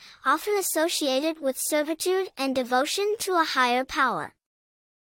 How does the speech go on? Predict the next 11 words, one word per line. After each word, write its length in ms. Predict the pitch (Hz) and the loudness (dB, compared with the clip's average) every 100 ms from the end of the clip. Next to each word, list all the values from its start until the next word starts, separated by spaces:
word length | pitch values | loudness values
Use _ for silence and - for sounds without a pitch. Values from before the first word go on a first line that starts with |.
| - | -4
It 120 | 349 | 0
is 180 | 392 427 | 0 2
a 40 | |
name 460 | 370 285 269 277 294 | 2 2 2 0 0
that 240 | 269 240 | -2 -2
signifies 720 | - 302 311 320 - 277 277 254 | -2 -2 0 0 2 2 2 0
leadership, 680 | 240 240 294 - 415 427 _ - - - | 0 2 2 2 0 -2 _ -20 -20 -6
strength, 600 | - - 240 269 359 - - - - | -4 0 0 0 -4 -12 -20 -12 -4
and 180 | 262 | -2
spiritual 680 | - - 277 277 302 330 330 | -2 0 2 2 2 2 2
depth. 480 | 320 285 196 - - | 2 0 -2 -6 -20